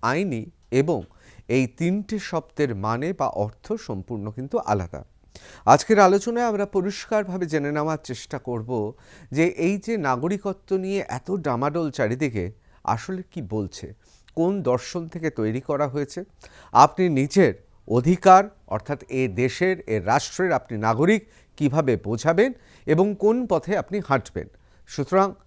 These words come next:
উৎকণ্ঠা এবং উদ্বেগের অবসান হোক, কিন্তু বিতর্কের অবসান হবে না। তার কারণ এই আইনটি বা এই নিয়মাবলী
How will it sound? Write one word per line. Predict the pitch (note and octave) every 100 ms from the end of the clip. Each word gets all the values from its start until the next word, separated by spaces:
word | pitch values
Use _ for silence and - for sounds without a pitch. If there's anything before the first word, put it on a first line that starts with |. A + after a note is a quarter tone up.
| _ _
উৎকণ্ঠা | D3+ D#3+ - F#3+ A3 A3 A3+
এবং | G3+ G3+ D#3+
উদ্বেগের | C#3+ C#3+ D#3 D#3+
অবসান | B2+ A#2+ - D#3+ E3 G3
হোক, | G#3 _ _
কিন্তু | - B2
বিতর্কের | F#2+ B2 F#3 F#3 F3 E3+
অবসান | C#3 C#3 - D3
হবে | C3 B2+
না। | C3+ F3 - - - -
তার | C#3+
কারণ | - C3+ D#3 F#3+
এই | C3+ C3+
আইনটি | A2+ B2 C3 - G3 A#3 _ _
বা | G2 F2+ D#3 - _ -
এই | D#3+ G#3+
নিয়মাবলী | F3+ D#3 D3+ E3 F#3+ F3+ A#2+ F#2